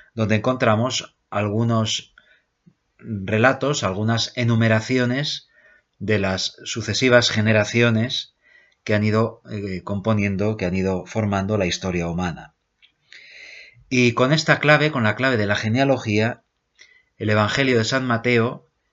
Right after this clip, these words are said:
se abre con un verdadero repaso a la historia de Israel. A la historia de Israel, por así decirlo, representada por los principales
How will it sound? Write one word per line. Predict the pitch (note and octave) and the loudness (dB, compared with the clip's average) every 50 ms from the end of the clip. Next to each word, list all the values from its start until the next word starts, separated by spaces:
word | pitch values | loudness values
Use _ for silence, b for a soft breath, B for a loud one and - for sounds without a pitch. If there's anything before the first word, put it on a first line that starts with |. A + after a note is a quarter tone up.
| _ _ | _ _
se | - - - A2+ | -10 -4 0 2
abre | A2+ A2+ A2+ A2+ B2 B2+ | 2 2 2 2 0 0
con | - - G#2 A2 | -2 -2 -2 -2
un | A#2 B2 B2 A#2+ | -2 -2 -2 -2
verdadero | A2 G#2 G2+ G2+ G2 A2 A2 A2+ A#2 A2+ - - | -2 0 0 2 2 4 4 4 2 2 0 -4
repaso | G2+ F#2+ G2 G2 F#2 - A2+ A#2+ A#2+ - - A#2 A2 B2 C3+ - _ _ _ _ _ _ _ _ _ _ | -6 -4 -4 -4 -2 -2 -2 -2 0 -2 -2 -4 -4 -6 -8 -12 _ _ _ _ _ _ _ _ _ _
a | - G#2+ G2 | -12 -8 -6
la | F#2 | -4
historia | F#2 F#2 - - - B2 B2 A#2+ A#2+ A2+ | -4 -4 -4 -2 -2 0 2 2 2 2
de | G#2 G2 | 0 0
Israel. | F#2 E2+ F2 F2+ F#2+ A2+ A#2+ G2 E2 - - - _ _ _ _ _ _ _ _ _ _ _ _ _ _ _ b b b b b b b | -2 -2 -2 0 0 0 0 0 -2 -6 -12 -20 _ _ _ _ _ _ _ _ _ _ _ _ _ _ _ b b b b b b b
A | - F2+ | -8 -6
la | F#2 | -4
historia | F2+ - - B2 A#2+ A#2 A#2 | -4 -2 0 2 2 4 4
de | A2+ B2 | 4 2
Israel, | A#2+ B2+ C3+ B2+ A2+ A2+ A#2+ C3 C3+ - b b b b b _ | 2 4 4 6 6 4 2 0 -2 -8 b b b b b _
por | A2 G2+ | -6 -4
así | G2 - A#2 A#2 | -4 -2 0 0
decirlo, | B2 A#2+ - C3 A#2 G#2+ G#2 A2 A#2+ C3+ D3+ - b b b b b b | 0 0 0 0 -2 0 0 -2 -2 -2 -4 -8 b b b b b b
representada | - - A2 G#2+ G2+ - - G#2 G2 F#2+ - A#2 A#2 A#2 B2+ C3 - - - _ _ _ _ - | -4 -2 -2 -2 -2 -4 -4 -4 -4 -2 0 0 2 2 2 0 -2 -4 -12 _ _ _ _ -6
por | - A2 G2 | -4 -2 -2
los | G2 F#2+ - | -2 -4 -6
principales | - G#2 G2+ F#2 - G2+ F#2+ - A2+ A2+ A2+ A2+ A2 - - | -6 -6 -6 -4 -6 -6 -2 0 0 2 2 0 -2 -4 -8